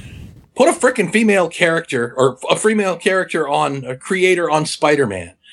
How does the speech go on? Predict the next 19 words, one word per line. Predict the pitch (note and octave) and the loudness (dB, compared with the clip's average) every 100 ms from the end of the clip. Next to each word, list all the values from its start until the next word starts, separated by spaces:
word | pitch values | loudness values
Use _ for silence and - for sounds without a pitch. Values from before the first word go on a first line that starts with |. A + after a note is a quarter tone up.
| - - | -20 -2
Put | A#3 | 2
a | B3 | 2
female | - G#3+ G#3+ G3+ | 0 2 4 4
artist | D#3 F3 E3+ A2+ - | 4 4 2 0 -2
on | A#2+ B2 | -2 -2
Fantastic | C#3 C3 C3+ B2 - A2 | -4 -2 -2 -2 -4 -8
Four, | - E3 A2 - - - | -2 2 2 0 -6 -2
and | D#3+ E3+ | 0 4
don't | G3+ G#3 | 2 0
tell | - A3 C4+ | -2 0 2
me | G#3 | 2
that | C#3 B2+ B2+ | 2 2 4
they're | B2+ | 4
not | B2 A#2 G2 | 4 4 2
out | F3+ G#3+ | 0 0
there, | - F2+ D2 F#2+ A#2+ _ _ _ | -2 -4 -4 -10 -12 _ _ _
because | A#2+ C3 - F#3+ G3+ G#3 D3+ | -2 0 0 2 2 0 -2
they | F3 F3 | -2 0
are. | E3 F3+ F3 F2 - | 2 2 2 0 -4